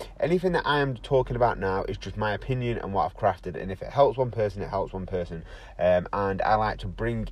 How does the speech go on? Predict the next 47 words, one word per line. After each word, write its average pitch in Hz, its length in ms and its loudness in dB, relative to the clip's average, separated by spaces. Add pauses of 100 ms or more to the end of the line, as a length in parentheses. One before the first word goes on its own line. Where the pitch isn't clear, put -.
in, 101 340 -2
when 110 140 -2
I'm 107 160 -2
bringing, 131 320 -4
putting 113 320 0
content 107 380 -2
out 135 200 2
there, 143 320 4
I - 20 0
like 110 260 0
to - 60 -16
bring 110 260 -4
in 98 120 0
why 101 260 2
I 95 40 4
believe 98 320 -6
in 95 80 -8
things 87 200 -8
I 87 60 -4
do, 139 320 0
and 127 80 2
I 107 60 -2
bring 104 220 -4
in 101 100 -2
a 98 40 -6
bit 95 160 2
of 98 80 0
my 95 160 -4
personality. 95 600 -4
So 92 260 -2 (320)
please 123 340 0 (160)
remind, 101 440 0
I'm 98 240 -2
no 95 340 0
sort 90 320 0
of - 60 -4
life, 92 240 0 (200)
life 92 280 -4
coach 85 240 -6
just 95 220 -8
because 87 380 -2
I 76 60 0
lift 85 220 -4
weights 78 220 -4
in 78 100 -12
a - 20 -8
gym. 104 300 0